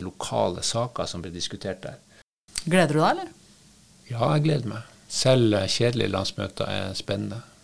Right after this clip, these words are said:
Speaker 1: Og så har jeg også spurt, eh, Mudassar Kapur om han gleder seg, så får vi høre hva han sier. Høyres fremste mann på Stortinget, Mudassar Kapur,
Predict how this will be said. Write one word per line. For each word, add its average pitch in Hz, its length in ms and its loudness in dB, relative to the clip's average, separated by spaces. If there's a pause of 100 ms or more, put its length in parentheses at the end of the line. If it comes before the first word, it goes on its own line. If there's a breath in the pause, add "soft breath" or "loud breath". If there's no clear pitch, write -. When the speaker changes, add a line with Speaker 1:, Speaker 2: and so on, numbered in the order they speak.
Speaker 1:
Og 175 80 -8
så 127 160 0
har 113 100 4
jeg 110 100 6
også 110 200 0
spurt, 113 340 -4
eh, 98 120 0
Mudassar 95 580 -2
Kapur 117 400 -2
om 98 120 -2
han 139 340 0
gleder 95 420 -6
seg, - 220 -4 (180)
så - 160 -10
får 98 160 -4
vi 92 80 -4
høre 92 160 -6
hva 90 220 -10
han 90 100 -8
sier. - 240 -2 (800 loud breath)
Høyres 147 280 6
fremste 139 360 6
mann 127 180 8
på 110 160 2
Stortinget, 107 500 6
Mudassar 101 460 6
Kapur, 117 400 4